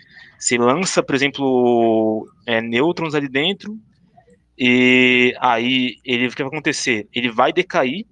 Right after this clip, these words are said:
e nesse decaimento ele vai liberar, é, calor, luminosidade e energia cinética, que vai ser o movimento dos átomos sal-, dos prótons saltando pra fora do núcleo.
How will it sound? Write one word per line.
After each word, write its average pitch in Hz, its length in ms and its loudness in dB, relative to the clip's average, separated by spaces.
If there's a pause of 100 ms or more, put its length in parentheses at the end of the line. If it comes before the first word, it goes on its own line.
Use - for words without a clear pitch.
(300)
e 117 80 -10
nesse 143 160 -2
decaimento 151 440 -2
ele 123 80 -6
vai 127 120 0
liberar, 135 520 2 (160)
é, 110 320 0
calor, 160 720 0 (120)
luminosidade 147 760 -2
e 170 60 -6
energia 160 260 -4
cinética, 127 400 -2
que - 80 -16
vai 110 80 -2
ser - 160 -10
o 120 40 -8
movimento 131 360 -8
dos 131 240 -8
átomos 135 380 0
sal-, - 160 -2
dos 107 480 -6
prótons 127 380 0
saltando 139 200 -10
pra 139 140 -2
fora 139 180 0
do 151 100 -4
núcleo. 131 320 -8